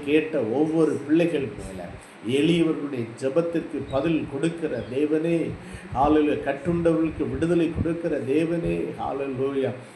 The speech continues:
இன்றைக்கு ஒவ்வொருடைய வாழ்க்கையில ஒரு ஜெப அபிஷேகம் ஊற்றப்பட்டிருக்கும் ஆண்டவரே. கண்ணீரோடு இந்த ஆண்டவரே, பாரத்தோடு உம்முடைய சமூகத்திலிருந்து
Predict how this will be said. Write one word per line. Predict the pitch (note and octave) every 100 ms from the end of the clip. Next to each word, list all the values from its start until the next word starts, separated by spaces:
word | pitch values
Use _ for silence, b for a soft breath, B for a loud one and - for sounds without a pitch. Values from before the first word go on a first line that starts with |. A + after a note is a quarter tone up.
| B
இன்றைக்கு | A#2 D3 D3 B2+
ஒவ்வொருடைய | B2+ D#3 E3 - C3+ A2+
வாழ்க்கையில | D3 D3 - B2+ A#2 G#2+ B B -
ஒரு | G2+ G#2 -
ஜெப | D#3+ D#3+ C#3
அபிஷேகம் | C#3 E3 - D#3 C3 A2
ஊற்றப்பட்டிருக்கும் | F3 F3 F3+ A#2+ A2 A2 G2 G2+ G2+
ஆண்டவரே. | G2+ G2 F#2+ F#2+ B B -
கண்ணீரோடு | A#2 B2 B2+ B2+ C3 C3+ C3+ - - -
இந்த | A2 B2
ஆண்டவரே, | C3+ C#3 C#3 C#3 A#2+
பாரத்தோடு | C3+ C#3+ C#3+ C3+ D3+ E3 -
உம்முடைய | A#2+ A2+ -
சமூகத்திலிருந்து | C#3+ D#3 D#3 D3 D3